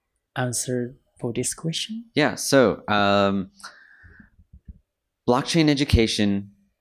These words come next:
Speaker 2: for users. As, as we try to take the cognitive load off of the user, uh, it becomes, it's, it's difficult to take the cognitive load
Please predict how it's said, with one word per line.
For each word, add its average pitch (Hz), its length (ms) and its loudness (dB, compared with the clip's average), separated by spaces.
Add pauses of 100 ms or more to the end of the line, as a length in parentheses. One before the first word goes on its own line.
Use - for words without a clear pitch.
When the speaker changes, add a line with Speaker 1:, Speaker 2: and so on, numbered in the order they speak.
(100)
Speaker 2:
for 101 720 2
users. 90 760 -4 (1120)
As, 120 640 -2 (760)
as 113 200 -2
we 117 100 0
try 139 340 -2
to 151 160 -4
take - 380 -4
the 113 100 2
cognitive 110 1000 -2
load 98 640 2
off 98 280 0
of 104 160 -10
the 101 100 -2
user, 117 600 -6 (360)
uh, 98 300 0 (220)
it - 160 -4
becomes, 117 580 -4 (1000)
it's, - 260 -2
it's 120 160 0
difficult 147 460 4
to 127 100 -2
take 147 300 -2
the 131 80 0
cognitive 123 760 -2
load 101 240 4